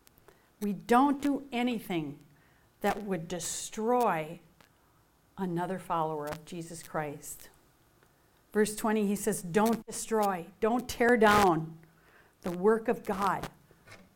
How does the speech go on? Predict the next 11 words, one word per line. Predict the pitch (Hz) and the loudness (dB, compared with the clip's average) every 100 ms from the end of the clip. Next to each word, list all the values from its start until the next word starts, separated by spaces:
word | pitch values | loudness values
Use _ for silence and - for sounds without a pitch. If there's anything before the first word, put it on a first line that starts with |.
| - | -20
for | - 175 | -14 -10
the | 175 | -8
sake | - 190 190 185 | -8 -8 -8 -10
of | - | -12
food." | - 202 190 139 - _ _ _ _ _ _ - - - _ _ _ _ _ _ - | -8 -6 -4 -6 -14 _ _ _ _ _ _ -20 -20 -20 _ _ _ _ _ _ 2
All | 196 226 | 6 4
food | 226 254 254 214 - | 4 2 2 0 -4
is | 202 | -6
clean, | - 262 269 202 156 | -4 0 2 2 -2
ceremonially | 165 175 180 202 208 220 226 240 233 | -6 -4 -2 0 0 0 -2 -2 -2
uncontaminated. | 208 226 226 240 240 240 240 226 185 165 - | -2 -4 -4 -4 -4 -2 -2 0 0 -2 -4